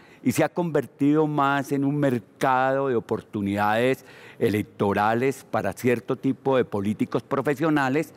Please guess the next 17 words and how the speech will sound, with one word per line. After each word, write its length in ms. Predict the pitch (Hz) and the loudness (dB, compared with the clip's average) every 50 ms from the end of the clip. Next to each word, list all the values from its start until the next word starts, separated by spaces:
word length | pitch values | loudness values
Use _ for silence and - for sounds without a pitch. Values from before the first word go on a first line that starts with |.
| - - - - - - - | -20 -20 -20 -20 -20 -12 -4
que 140 | - 135 117 | -2 0 2
en 120 | 113 120 | 4 4
una 180 | 135 143 165 170 | 4 4 4 2
función 840 | 160 - 151 123 110 101 - - 117 120 120 123 131 147 156 151 | 0 -2 -2 -2 -2 -2 -2 -2 0 2 2 2 2 -2 -4 -6
social 600 | - - 135 110 101 - 113 120 113 110 113 123 139 | -6 -4 -4 -4 -2 -2 0 2 2 2 2 2 0
y 60 | 139 | 0
política 840 | - - 117 98 107 104 - - 120 - - - 135 131 135 135 - - - - - - | 0 0 -2 0 -2 -2 -2 -4 -6 -4 -2 -2 -2 -2 -2 -4 -10 -18 -20 -20 -12 -4
que 160 | - 120 104 | 0 0 0
se 160 | - - 110 | 0 0 0
hace 280 | 104 107 117 - 139 135 | 2 0 0 0 -2 -2
para 240 | - - 131 120 110 | -2 -2 -2 0 0
beneficiar 580 | 104 98 95 90 - 95 87 - 110 107 104 | -2 -2 -4 -6 -8 -8 -8 -4 -2 0 0
al 140 | 120 123 - | 0 0 -2
conjunto 460 | - 101 92 - 113 120 110 - - | -4 -6 -6 -4 -2 -2 0 0 0
de 60 | 117 | 0
la 100 | 101 92 | 0 -2
comunidad. 420 | - - 82 82 85 82 85 82 | -4 -8 -12 -12 -10 -10 -12 -12